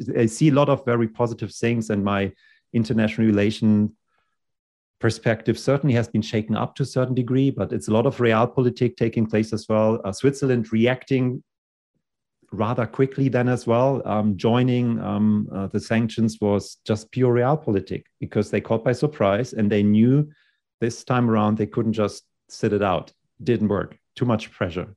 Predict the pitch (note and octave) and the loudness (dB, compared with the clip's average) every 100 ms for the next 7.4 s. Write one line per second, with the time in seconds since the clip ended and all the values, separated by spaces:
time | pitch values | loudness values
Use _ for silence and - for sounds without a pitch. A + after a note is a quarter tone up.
0 | - G#2+ G#2+ - - F#2+ F2+ F#2 F#2 G2+ | -4 -2 -2 -6 -8 -6 -4 -6 -6 -8
1 | G#2 C3+ B2 A2 - A2+ A2+ G2+ F#2+ G2 | -4 -2 0 -2 -2 -2 -2 -4 -4 -4
2 | - F#2+ F#2+ F#2 - G2 F#2+ F#2 F#2 F2+ | -4 -4 -2 -4 -4 -6 -6 -8 -10 -8
3 | G2 E2+ E2+ E2+ A2 - - - - _ | -10 -8 -10 -8 -10 -12 -20 -20 -20 _
4 | _ - G#3 A2 G#2+ - G#2+ G2+ G2+ G2 | _ -4 0 2 2 -2 -4 -2 0 0
5 | G2+ G2+ _ _ _ _ _ _ _ _ | -2 -6 _ _ _ _ _ _ _ _
6 | _ _ _ - F#2+ F#2+ A2 A2 F2 E2 | _ _ _ -4 -2 2 2 4 2 -2
7 | - F2 F2 | -4 -4 -4